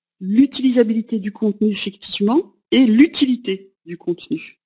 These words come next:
D'accord ? Donc ça, ça va être les trois règles. On va s'attacher à écrire des contenus qui soient lisibles. Alors attention, la lisibilité, vous savez qu'en anglais,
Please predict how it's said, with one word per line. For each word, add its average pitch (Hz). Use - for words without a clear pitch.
D'accord ? 220
Donc 196
ça, 247
ça 247
va 214
être -
les 226
trois 220
règles. 180
On 196
va 233
s'attacher 226
à 247
écrire 233
des 226
contenus 220
qui -
soient 185
lisibles. 208
Alors 170
attention, 196
la 269
lisibilité, 190
vous 277
savez 220
qu'en 196
anglais, 196